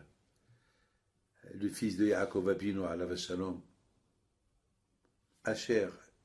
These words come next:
Yaakov Avinu, il avait douze tribus. Et, et les douze tribus, parmi les douze tribus, il y avait Asher. Donc on va aller pèleriner Asher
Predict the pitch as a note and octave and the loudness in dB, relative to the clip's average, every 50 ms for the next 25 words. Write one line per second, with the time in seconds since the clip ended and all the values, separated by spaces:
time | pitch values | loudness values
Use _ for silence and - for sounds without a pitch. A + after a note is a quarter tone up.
0 | _ _ _ _ _ _ _ _ - - F2+ F2 E2+ - - G2+ G2 F#2+ F2+ G2+ | _ _ _ _ _ _ _ _ -8 -6 -6 -6 -4 -2 -2 0 0 0 -2 -2
1 | G2+ G2+ G2+ F#2 F#2+ F2+ F#2+ G2+ F#2 F2 D2+ - A#2 A#2 - - - - G2+ F2+ | -4 -2 0 0 0 0 0 0 -2 -2 -2 -2 -2 -2 -2 -4 -6 -6 -4 -4
2 | F#2+ G#2+ C3 - - _ _ _ _ _ _ _ _ _ _ _ _ _ _ _ | -4 -6 -8 -10 -14 _ _ _ _ _ _ _ _ _ _ _ _ _ _ _
3 | _ _ _ _ _ _ _ _ _ _ _ _ _ _ _ _ _ _ - - | _ _ _ _ _ _ _ _ _ _ _ _ _ _ _ _ _ _ -4 0
4 | G#2+ G#2+ A2 G#2+ G#2 G#2 G2+ G2+ G#2 G#2+ A2 - - - _ _ _ _ _ _ | 4 4 6 4 4 2 -2 -4 -4 -6 -6 -8 -10 -16 _ _ _ _ _ _
5 | _ _ _ _ _ _ _ _ _ _ _ _ _ _ _ _ _ _ - F#2 | _ _ _ _ _ _ _ _ _ _ _ _ _ _ _ _ _ _ -6 -4
6 | F#2 F#2 F#2 B2+ C3 B2+ - - - B2 G#2+ F#2+ A2 A#2+ C3+ C#3 C#3 - - _ | -4 -2 2 2 2 2 0 0 0 0 0 0 -2 -4 -4 -4 -8 -12 -20 _
7 | _ _ - G#2 G2 F#2+ G2+ G#2 G2+ B2 C3 B2 - - A2+ G#2+ A2 A2 G#2 G#2 | _ _ -2 -2 0 0 0 -2 -2 -2 -4 -4 -4 -4 -2 0 2 2 2 2
8 | A2 - B2+ G#2+ - - - G2+ F#2+ F#2 - - - _ _ _ _ _ _ _ | 0 0 0 -2 -2 0 -2 -2 -2 -2 -6 -10 -18 _ _ _ _ _ _ _
9 | _ _ _ _ _ _ - - A2 G#2 G#2+ A2+ A2 A#2+ A#2 A2+ A#2 A#2 A#2 - | _ _ _ _ _ _ -10 -8 -6 -6 -4 0 4 4 4 4 4 2 2 2
10 | A#2+ A#2 A2+ F#2+ G2+ G#2 G#2 G#2+ A2 G#2 F#2+ F2+ - - _ _ _ _ _ _ | 2 4 2 2 0 -2 -2 -2 -2 -4 -4 -6 -12 -18 _ _ _ _ _ _
11 | _ _ _ _ _ _ _ - - A2 - - - A2 G2+ G2+ G#2 | _ _ _ _ _ _ _ -6 -6 -4 -4 -2 0 2 2 2 2